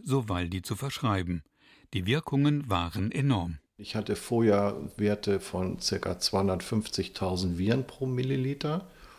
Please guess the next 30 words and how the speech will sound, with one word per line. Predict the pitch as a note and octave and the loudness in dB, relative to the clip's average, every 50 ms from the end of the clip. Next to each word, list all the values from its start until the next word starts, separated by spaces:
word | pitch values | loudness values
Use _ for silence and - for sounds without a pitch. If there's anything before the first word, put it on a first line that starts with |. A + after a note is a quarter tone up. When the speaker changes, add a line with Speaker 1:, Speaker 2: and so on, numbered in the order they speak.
| - - - _ | -20 -20 -20 _
Speaker 2:
und | - - G2+ G2+ - | -6 -4 -4 -2 -2
nach | F#2+ G2 F#2+ - | -4 -4 -6 -4
ein, | - - G#2+ G#2 | -4 0 0 0
zwei | G2+ - - G2+ G2 F#2+ F2+ | 0 0 0 0 0 2 4
Wochen | G2 G#2+ A2 - B2+ B2+ B2+ A#2 - | 2 2 2 2 0 -2 -2 -4 -6
waren's | - G2 F#2+ G#2 G#2 G2+ - - | -4 -2 0 0 0 -2 -2 -4
dann | - G2 | -4 -2
noch | G2 F#2+ - - | -2 -2 -4 -6
dreiundvierzig | - - E3+ F3+ - - F3+ - - - - - - - - | -6 -4 -2 -2 0 -2 -2 -4 -6 -8 -8 -10 -10 -10 -10
Stück. | - - - - - - - - - - - - - - - - - - - - - - - - - - - _ _ - _ _ - G#3+ | -10 -10 -12 -14 -16 -16 -18 -20 -20 -20 -20 -20 -20 -20 -20 -20 -20 -20 -20 -20 -20 -20 -20 -20 -20 -20 -20 _ _ -20 _ _ -20 -14
Also | - F#2 F2+ F2+ F2+ | -10 -8 -6 -4 -4
es | F2 - - | -4 -4 -4
war | - F2 F2+ | -4 -4 -4
ein | F#2 G1+ - - - - - - - - - - - _ _ - _ | -4 -4 -6 -8 -10 -12 -16 -20 -20 -20 -20 -20 -20 _ _ -12 _
durchschlagender, | - G2+ G#2+ G#2 - - - G2+ F#2 G2 G2+ G2+ G2 F#2+ F#2 | 2 2 2 4 2 0 -2 -2 0 0 2 2 4 4 2
voller | - - - - G2+ G2 F#2+ - | 0 -2 -2 0 0 0 0 0
Erfolg. | - F2+ F2 - - - - D#2 - - - - - - _ _ - - - - - - - - - - - - _ _ _ | -2 -4 -6 -6 -8 -8 -8 -8 -8 -12 -14 -18 -20 -20 _ _ -20 -20 -20 -20 -20 -20 -20 -20 -20 -20 -20 -20 _ _ _
Und | - E3+ F#3 - - F#3+ - - - - | -2 0 2 2 0 0 -2 -4 -6 -4
nach | F#2 F#2 F#2 F#2+ - - - - - - - - - - - | -2 -2 -2 -2 -4 -6 -10 -14 -16 -18 -20 -20 -20 -16 -8
einem | - - G#2 G#2 | -2 0 2 4
Monat | G2+ G2+ G#2 G#2 G2+ F#2+ G2 - - - - - - - - - - - - | 6 6 6 6 6 4 2 0 -4 -16 -20 -20 -20 -20 -20 -20 -20 -6 -2
waren | - F#2 F#2 F#2 F2+ | 0 2 2 2 0
keine | - - F2 F2 F2 E2+ | -2 -2 0 0 0 0
mehr | F2 F2+ F2+ F2+ | 0 -2 -4 -4
zu | - - - F#2 | -2 -2 -2 -2
messen. | E2 D#2+ D#2 - - - - - - - - _ _ _ - - - - - - - _ - | -2 -4 -4 -4 -4 -4 -6 -8 -12 -14 -20 _ _ _ -20 -20 -20 -20 -20 -20 -20 _ -12
Und | - F#2+ G2 F2+ - | -6 -6 -4 -4 -4
es | G1+ - - - | -4 -4 -4 -4
ist | - - - - - - | -4 -6 -8 -8 -8 -6
auch | - F2 F#2 F#2 - - - | -4 -2 -2 -2 -4 -6 -12